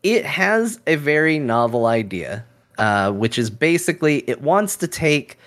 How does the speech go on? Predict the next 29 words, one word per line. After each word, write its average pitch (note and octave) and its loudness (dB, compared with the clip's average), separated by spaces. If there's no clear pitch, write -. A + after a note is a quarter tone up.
the, C#3+ 2
the C3 0
goal A3 0
it's G#3+ -2
going E3+ 0
for C#3 2
is B2 0
what D3+ 0
if C#3 0
in C3 -2
X C3 -2
COM F#2+ -2
you B2 -2
could A#2+ -6
do F#3 2
all E3+ 4
your D3+ 0
planning A#2+ 0
and A2+ -2
all A#2 4
your A#2 -2
strategy, A2 0
but C#3 2
instead F3 -2
of D#3+ -2
everybody D#3 0
taking C3 -2
little C3 2
turns, G#2+ -4